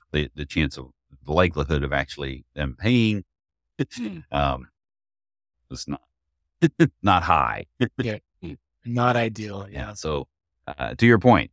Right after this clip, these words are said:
Speaker 1: uh, it is up to, you know, owner beware of, <laughs> of that
Speaker 2: Mm-hmm.
Speaker 1: because if, uh, if they do walk out the door and then you charge later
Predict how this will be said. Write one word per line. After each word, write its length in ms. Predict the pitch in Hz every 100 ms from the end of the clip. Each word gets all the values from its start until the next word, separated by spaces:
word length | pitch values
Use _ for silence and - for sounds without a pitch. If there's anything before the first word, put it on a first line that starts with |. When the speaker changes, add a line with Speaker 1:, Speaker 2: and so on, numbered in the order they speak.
| -
Speaker 1:
uh, 240 | 73 67 -
it 160 | 85
is 200 | 87 82
up 180 | 85 78
to, 300 | 90 78 73 -
you 120 | 82
know, 180 | 71 - _ _ _ _ _ _ _ _ _ _ 107
owner 260 | 135 127
beware 680 | 104 104 90 82 65 58 64
of, 340 | - 73 69 - - _ -
<laughs> 180 | 151 -
of 220 | 85 76
that 200 | 76 73
Speaker 2:
Mm-hmm. 80 | 110
Speaker 1:
because 300 | 78 80 76
if, 120 | 76 -
uh, 260 | 76 73 67
if 100 | 78
they 100 | 80
do 140 | 80 92
walk 240 | 87 87
out 180 | 85 85
the 80 | 80
door 320 | 80 80 76
and 220 | - 71
then 140 | 73 69
you 80 | 65
charge 300 | 71 67 78
later 480 | 101 98 92 85